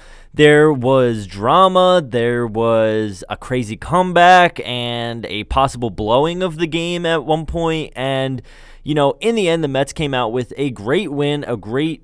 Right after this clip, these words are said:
team win, and it was just, you know, really <laughs> crazy to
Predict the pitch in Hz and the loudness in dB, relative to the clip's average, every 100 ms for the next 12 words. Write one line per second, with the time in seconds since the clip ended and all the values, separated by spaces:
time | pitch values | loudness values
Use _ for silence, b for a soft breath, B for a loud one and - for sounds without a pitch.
0 | _ - - 175 147 127 131 131 131 - | _ -14 -8 -6 -4 -4 -4 -4 -8 -12
1 | _ 147 170 190 156 147 160 156 165 - | _ -2 0 0 -4 -4 -2 -2 -4 -6
2 | _ - _ - 165 139 127 113 190 220 | _ -20 _ -6 2 2 2 0 0 0
3 | - 165 156 170 | 0 0 2 0